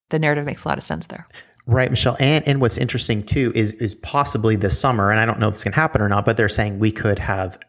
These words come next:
Speaker 2: we could get into some serious food shortages. And if that happens, then you'll be really protected, uh, if you own something like that. Um, and you could
Speaker 1: You
Speaker 2: get
Speaker 1: won't
Speaker 2: some
Speaker 1: have
Speaker 2: really
Speaker 1: food,
Speaker 2: nice
Speaker 1: but you'll,
Speaker 2: upside.
Speaker 1: you'll have money.
Speaker 2: Right. Yeah.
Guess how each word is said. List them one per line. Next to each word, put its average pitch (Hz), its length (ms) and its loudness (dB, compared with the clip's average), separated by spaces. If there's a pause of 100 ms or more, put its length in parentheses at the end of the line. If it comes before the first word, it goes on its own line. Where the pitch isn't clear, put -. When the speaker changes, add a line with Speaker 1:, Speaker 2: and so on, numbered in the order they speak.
(640)
Speaker 2:
we 120 140 2
could - 100 -16
get 110 200 0
into 101 180 0
some 98 200 -2
serious 113 600 0
food 104 280 -2
shortages. 101 440 -4
And 113 180 0
if 113 100 2
that 147 180 2
happens, 113 280 -2
then 117 140 0
you'll 110 120 0
be 110 140 0
really 117 280 4
protected, 95 800 -4 (480)
uh, 104 160 2
if 98 140 -2
you - 60 -6
own 104 200 0
something 95 340 -4
like 92 280 -4
that. 92 340 -2 (520)
Um, 98 440 -4
and 104 120 0
you 95 60 -2
could - 140 -2
Speaker 1:
You 190 60 2
Speaker 2:
get 196 40 4
Speaker 1:
won't 208 100 2
Speaker 2:
some 214 80 2
Speaker 1:
have 190 80 4
Speaker 2:
really 131 180 4
Speaker 1:
food, 98 60 4
Speaker 2:
nice 107 160 -2
Speaker 1:
but 120 180 0
you'll, 180 80 2
Speaker 2:
upside. 98 300 -2
Speaker 1:
you'll 185 140 -2
have 160 200 -4
money. 156 400 -4 (160)
Speaker 2:
Right. 131 320 0 (220)
Yeah. 240 420 2